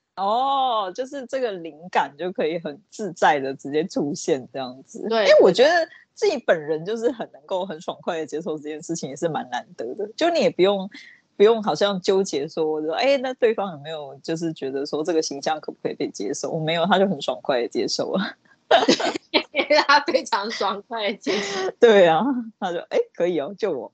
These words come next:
Speaker 1: 我烂，
Speaker 2: 哎，
Speaker 1: 没事，
Speaker 2: 我
Speaker 1: 我废。”
Speaker 2: 烂。
Speaker 1: <laughs> 很可爱欸。
Speaker 2: 对啊。
Speaker 1: 我觉得可以，我觉得可以。那，嗯，所以你现在算是有一个，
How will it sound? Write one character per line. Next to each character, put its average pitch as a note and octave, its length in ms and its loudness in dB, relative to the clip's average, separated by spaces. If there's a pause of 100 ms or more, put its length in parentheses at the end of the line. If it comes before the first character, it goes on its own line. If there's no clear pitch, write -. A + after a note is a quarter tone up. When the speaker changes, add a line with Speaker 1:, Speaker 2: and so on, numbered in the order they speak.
Speaker 1:
我 A#2+ 140 -12
烂， D#3 260 -4 (120)
Speaker 2:
哎， A3+ 100 -8 (220)
Speaker 1:
没 C#3+ 160 -8
事， D#3+ 180 -8 (100)
Speaker 2:
我 E3 120 6
Speaker 1:
我 - 0 -
废。” F#3+ 180 6
Speaker 2:
烂。 D3+ 100 8 (300)
Speaker 1:
<laughs> A#3 600 4 (1200)
很 F3 160 -8
可 F3+ 200 2
爱 D3+ 200 2
欸。 D#3+ 200 -4 (400)
Speaker 2:
对 - 100 -8
啊。 - 60 -8 (280)
Speaker 1:
我 F3+ 140 -2
觉 F3 140 2
得 F#3+ 140 6
可 F3+ 180 2
以， C#3+ 160 -2
我 C3+ 80 -2
觉 D3 200 -2
得 C#3+ 80 -2
可 - 200 -4
以。 - 200 -12 (180)
那， G#4 100 4 (380)
嗯， B3 320 -4
所 D4 160 -2
以 F4 160 -6
你 E3+ 180 -10
现 A3 220 -10
在 G#3+ 180 -6
算 G3 220 -10
是 F3+ 260 -10
有 G#2+ 220 -10
一 - 100 -10
个， C3+ 540 -2